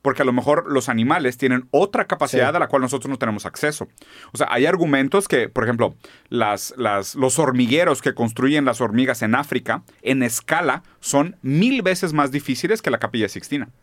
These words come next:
Speaker 2: Sí.
Speaker 1: Mil veces más difíciles. Por el tamaño, por la proporción, la relación del tamaño de una hormiga versus los hormigueros que construyen.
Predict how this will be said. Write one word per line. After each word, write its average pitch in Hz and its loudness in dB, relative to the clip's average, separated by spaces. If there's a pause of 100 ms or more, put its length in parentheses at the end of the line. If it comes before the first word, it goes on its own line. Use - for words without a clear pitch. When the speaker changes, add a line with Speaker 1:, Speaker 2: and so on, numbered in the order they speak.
Speaker 2:
Sí. - -12 (260)
Speaker 1:
Mil 202 2
veces 156 -2
más 120 0
difíciles. 131 -10 (240)
Por 127 2
el 117 -2
tamaño, 127 2
por 120 -2
la 117 -2
proporción, 120 -2
la 123 2
relación 110 -2
del 135 0
tamaño 127 2
de 131 4
una 127 2
hormiga 131 2
versus 117 -2
los 117 -2
hormigueros 110 0
que 165 -4
construyen. 123 0